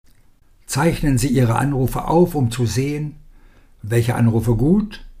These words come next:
und welche schlecht gelaufen sind,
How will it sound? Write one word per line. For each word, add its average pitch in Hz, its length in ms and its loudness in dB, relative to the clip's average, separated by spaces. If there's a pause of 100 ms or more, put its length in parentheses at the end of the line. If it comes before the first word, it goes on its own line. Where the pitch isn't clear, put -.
(640)
und 123 160 2
welche 127 240 0
schlecht - 440 0
gelaufen 151 540 0
sind, 160 440 -6